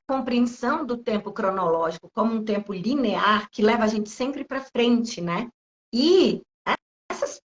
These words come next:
populações tradicionais, é, esse conhecimento sobre o tempo que vem dessas outras matrizes,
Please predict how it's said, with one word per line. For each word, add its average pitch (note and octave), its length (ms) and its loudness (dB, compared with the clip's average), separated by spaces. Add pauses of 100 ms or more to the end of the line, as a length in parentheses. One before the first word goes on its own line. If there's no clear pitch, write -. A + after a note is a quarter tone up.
populações A3 600 2
tradicionais, G3 1200 0
é, F#3 340 -6
esse A3+ 240 2
conhecimento G#3 600 -2
sobre G3+ 240 -6
o G3+ 40 -6
tempo G3 300 -8
que G3 120 -12
vem F#3+ 160 -6
dessas G3 340 -4
outras B3 280 -4
matrizes, G3+ 720 -2